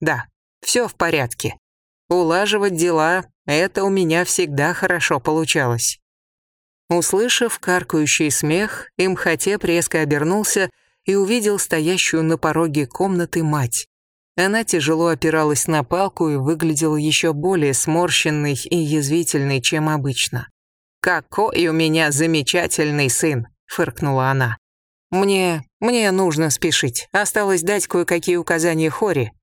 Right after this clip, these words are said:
пробормотал Имхотеп и с озабоченным видом поспешно вышел, старательно избегая встречаться взглядом с матерью. Иса повелительно кивнула Хинет,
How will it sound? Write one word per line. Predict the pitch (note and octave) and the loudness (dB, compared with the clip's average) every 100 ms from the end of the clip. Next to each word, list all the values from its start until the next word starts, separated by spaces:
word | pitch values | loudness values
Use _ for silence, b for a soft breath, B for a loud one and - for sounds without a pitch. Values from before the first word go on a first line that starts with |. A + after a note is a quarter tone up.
| _ _ | _ _
пробормотал | - F3 E3 D#3 D3+ D#3 C#3+ | -2 0 0 0 0 0 0
Имхотеп | C#3+ - D3+ - A3 - - _ _ _ | -2 -2 -2 0 -2 -4 -14 _ _ _
и | F3+ | -2
с | F#3 | 0
озабоченным | F#3 F#3 F#3 A#3 - F3+ D#3+ | 2 2 0 -2 0 0 2
видом | B2+ E3+ F#3 F3+ | 2 0 0 -2
поспешно | F3 D#3+ - D#3+ - F3 | -2 -2 -2 -2 0 -2
вышел, | E3 F3 C#3 C#3+ B2+ | 0 0 0 -2 -2
старательно | - D3+ D3 E3 E3 D3+ D3+ | 0 0 0 0 0 0 0
избегая | C3+ D3+ D#3+ E3 | 0 0 0 0
встречаться | D#3 - D#3 C#3 D#3 D#3+ E3+ | -2 -2 -2 0 -2 -2 -2
взглядом | D3 C3+ D3 D3 D3 | 0 0 0 0 -2
с | D3 | 0
матерью. | F#3 D#3 B2+ C#3 B2+ A#2+ A2+ _ _ _ _ _ - | 0 0 -2 -2 -2 -2 -4 _ _ _ _ _ -2
Иса | D#3 - D#3+ F3+ | 0 0 0 0
повелительно | - G3 F3 D3+ D3 - D#3+ D#3 D3 | 0 0 0 0 0 0 0 0 0
кивнула | - D3+ D3+ D3 C#3 | -2 -2 0 2 0
Хинет, | B2+ D3 C#3+ E3+ G#3 | 0 -2 0 0 -2